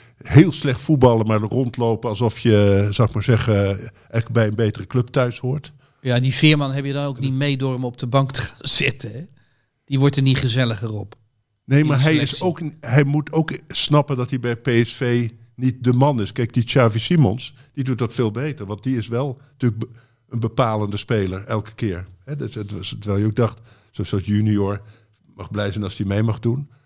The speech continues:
Speaker 1: En die pakt het meteen, weet je wel. En hij gaat, ja, op een bepaalde manier, eh, ik, de, de, hij doet me dat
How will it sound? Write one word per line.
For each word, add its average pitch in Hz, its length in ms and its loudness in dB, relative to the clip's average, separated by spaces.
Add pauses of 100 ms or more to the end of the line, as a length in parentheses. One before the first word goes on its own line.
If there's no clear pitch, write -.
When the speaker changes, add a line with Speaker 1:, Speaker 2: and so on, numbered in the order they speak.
(300)
Speaker 1:
En 117 120 -2
die 117 100 2 (140)
pakt - 260 -2
het - 180 -10
meteen, 110 520 0 (240)
weet 101 140 -10
je 117 60 -2
wel. 123 220 -2
En 107 120 -8
hij 117 400 4 (340)
gaat, 110 420 -2 (120)
ja, 120 200 -2
op 104 120 -4
een 110 160 -8 (100)
bepaalde 123 300 -6
manier, 113 380 -2
eh, 107 60 -12 (260)
ik, - 260 -10
de, 120 160 -10
de, 113 80 -4
hij 127 140 2
doet 131 160 2
me 123 120 -4
dat 139 200 -2